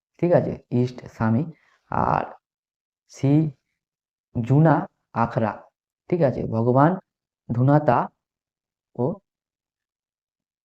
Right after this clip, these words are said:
ধুনতাগ্রজি, ঠিক আছে?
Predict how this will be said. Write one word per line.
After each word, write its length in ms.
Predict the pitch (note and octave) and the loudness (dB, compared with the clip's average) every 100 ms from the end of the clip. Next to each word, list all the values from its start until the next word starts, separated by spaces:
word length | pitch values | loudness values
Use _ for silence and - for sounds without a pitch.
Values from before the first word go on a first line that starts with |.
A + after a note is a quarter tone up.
| _ _ - | _ _ -10
ধুনতাগ্রজি, 1300 | A2+ A#2+ B2+ E3 D#3+ - A#2+ A#2 A#2 C3 E3+ D#3+ A2+ - - _ _ _ _ - | -4 0 0 -2 -4 -2 0 -2 -2 2 2 0 -4 -4 -10 _ _ _ _ -8
ঠিক 120 | D#3+ | -4
আছে? 200 | A#2 | -4